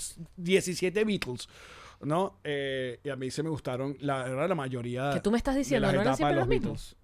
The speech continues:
Speaker 1: Beatles. <laughs> Que Matt-, que le-, Ma-, Paul McCartney se murió y lo, lo, lo cambiaron.
Speaker 2: No.
Speaker 1: Ay, qué tarada. Digo, la, la, de los looks y la, el
Speaker 2: Ah,
Speaker 1: estilo musical,
Speaker 2: yo, ¿qué,
Speaker 1: eh.
Speaker 2: qué es esto,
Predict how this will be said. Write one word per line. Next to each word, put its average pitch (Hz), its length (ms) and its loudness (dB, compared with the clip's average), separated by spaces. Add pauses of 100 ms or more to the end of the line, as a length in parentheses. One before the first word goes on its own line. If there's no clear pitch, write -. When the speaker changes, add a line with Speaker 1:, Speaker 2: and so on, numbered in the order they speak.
(380)
Speaker 1:
Beatles. - 1200 4
<laughs> - 60 -10
Que 160 100 2
Matt-, 143 220 -2
que 139 100 -2
le-, 139 140 -2
Ma-, 143 280 -2
Paul 143 140 0
McCartney 143 400 2
se 165 80 6
murió 151 340 10
y 170 40 8
lo, 185 180 8
lo, 160 140 8
lo 139 240 0
cambiaron. 131 480 2 (1500)
Speaker 2:
No. 185 720 6 (320)
Speaker 1:
Ay, - 320 -8 (200)
qué 98 140 -12
tarada. 123 400 0
Digo, 139 280 6
la, 185 240 6
la, 143 140 2 (320)
de 143 140 6
los 147 180 6
looks 185 380 12
y 196 160 10
la, 143 280 4
el 135 100 2
Speaker 2:
Ah, 240 100 12
Speaker 1:
estilo 302 280 12
musical, 330 520 12
Speaker 2:
yo, - 40 2
¿qué, 494 100 12
Speaker 1:
eh. 262 80 6
Speaker 2:
qué 403 100 8
es 494 60 8 (240)
esto, 320 300 6